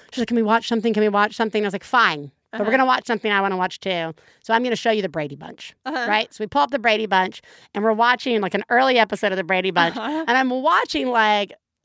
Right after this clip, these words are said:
Speaker 1: Carol Brady, like, walking through that fucking house cleaning shit, right? I mean,
Speaker 2: Uh-huh.
Speaker 1: like, really, ra-, she's like a little pot. She's like, "I'm gonna water this plant. I'm gonna," I'm like, "Well, you got, like, six kids in this house right
Speaker 2: Right.
Speaker 1: now." And, like, and you have Alice. I mean, six kids,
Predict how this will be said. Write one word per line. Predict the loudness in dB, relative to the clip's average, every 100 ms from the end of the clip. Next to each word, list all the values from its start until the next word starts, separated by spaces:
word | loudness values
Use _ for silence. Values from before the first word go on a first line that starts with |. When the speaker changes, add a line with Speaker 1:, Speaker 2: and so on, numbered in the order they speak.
| _ -4
Speaker 1:
Carol | 2 2 4
Brady, | 2 2 2 0
like, | 0 -2
walking | 2 2 2
through | 0
that | 0 2
fucking | 0 2
house | 2 0
cleaning | -2 0 0 -2
shit, | -4 -4 -4 -8 -20 _
right? | 0 2 2
I | -2 -8 -2
mean, | 0
Speaker 2:
Uh-huh. |
Speaker 1:
like, | 0 -2
really, | -2 0 0
ra-, | 0 -2 -4 _
she's | -8
like | -6
a | -4
little | -4
pot. | -4 -4 -6
She's | -6
like, | -10 -8
"I'm | -4 -2
gonna | -2 -4
water | -4 -2 -2 -2
this | -2 -4
plant. | -6 -8 -8 -10 _ -8
I'm | -4 -2
gonna," | -2 -2 -4 -10 0
I'm | 2
like, | 2 0
"Well, | -14 -12
you | -6 -2
got, | 0
like, | -2
six | -2 -2 -2 -2
kids | 0 0 0
in | 0
this | 0
house | 0 0 0
right | 2
Speaker 2:
Right. | 2
Speaker 1:
now." | 2 0 -4 -12 -4
And, | 0 2
like, | 0 0
and | 0 2
you | 0
have | -2 0
Alice. | 0 2 -2 -4 -10 -8
I | -2
mean, | 0
six | 0 -2 0
kids, | 0 2 2 -4